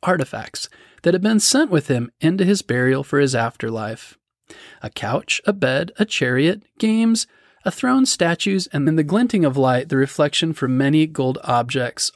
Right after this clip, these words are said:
All of these antiques were more than three thousand years old. Howard and the team spend the next several months removing the items and taking note of them.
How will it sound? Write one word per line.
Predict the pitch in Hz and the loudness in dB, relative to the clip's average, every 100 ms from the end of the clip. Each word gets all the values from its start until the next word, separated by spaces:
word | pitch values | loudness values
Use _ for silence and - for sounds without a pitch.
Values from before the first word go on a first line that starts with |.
| - | -2
All | 170 | 2
of | 214 202 | 2 2
these | 214 202 | 0 2
antiques | 202 196 - 123 - - | 0 0 -2 -4 -4 -2
were | |
more | 127 123 | 0 0
than | 120 120 | 0 -6
three | 113 - 175 | -8 -2 0
thousand | 180 175 170 175 185 170 | 0 0 0 0 0 0
years | 131 131 131 - | 0 0 -2 -4
old. | 127 117 107 113 - _ _ _ _ _ _ _ _ _ _ - | -6 -4 -6 -10 -14 _ _ _ _ _ _ _ _ _ _ -8
Howard | 185 226 302 | -4 -2 0
and | 311 | 0
the | |
team | 302 - 139 147 | 0 2 2 2
spend | - 139 131 | 0 -2 -2
the | |
next | 123 135 156 - | -2 -2 -2 -2
several | 139 156 165 | 0 2 0
months | 123 117 117 - | 0 -2 -6 -4
removing | 135 185 254 269 | 0 2 4 4
the | 277 | 2
items | 139 127 135 147 - | 2 2 2 0 -2
and | 131 113 | -6 -6
taking | 135 139 147 135 117 | -6 -2 -2 0 -2
note | 123 135 | 0 0
of | 120 123 | 0 -4
them. | 113 113 117 110 | -6 -6 -8 -12